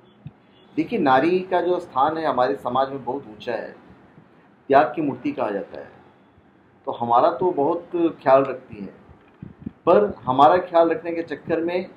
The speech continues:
स्त्रियां या घर की औरतें अपना ख्याल नहीं रख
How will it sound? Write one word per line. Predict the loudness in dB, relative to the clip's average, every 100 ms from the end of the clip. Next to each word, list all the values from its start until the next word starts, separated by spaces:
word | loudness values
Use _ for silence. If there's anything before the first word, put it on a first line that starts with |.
| -20 -20 _ _ _ _ _ _ _ _
स्त्रियां | -20 -10 -6 -2 0 -2 -4 -14 -10 -4
या | -2
घर | -2 -2
की | -4
औरतें | -4 -4 -4
अपना | -2 -2 -2 -6
ख्याल | -2 -2 -2
नहीं | -4
रख | -6